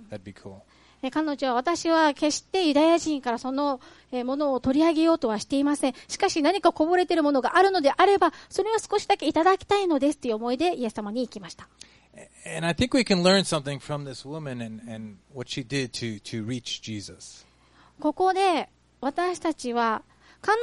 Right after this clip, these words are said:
Speaker 2: 女がイエス様の身元に行く姿勢から学べることがあると思います。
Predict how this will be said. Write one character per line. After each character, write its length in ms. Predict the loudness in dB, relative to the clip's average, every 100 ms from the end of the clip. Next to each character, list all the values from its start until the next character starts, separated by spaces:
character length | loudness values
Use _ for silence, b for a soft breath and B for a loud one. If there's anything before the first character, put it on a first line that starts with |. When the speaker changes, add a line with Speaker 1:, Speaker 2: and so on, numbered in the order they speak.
| 2
Speaker 2:
女 100 | 2
が 140 | 2 0
イ 100 | 2
エ 160 | 0
ス 60 | 2
様 240 | 2 2
の 100 | 2
身 140 | 4 6
元 300 | 4 4 0
に 120 | -2
行 100 | -6
く 220 | -2 -2
姿 260 | 0 -4 0
勢 260 | 2 2 4
か 120 | 4
ら 120 | 4
学 300 | 2 2 2
べ 100 | 2
る 60 | 0
こ 100 | -4
と 100 | -2
が 160 | -2 -4
あ 80 | -6
る 80 | -6
と 80 | -8
思 100 | -12
い 80 | -16
ま 140 | -16
す。 260 | -16 -16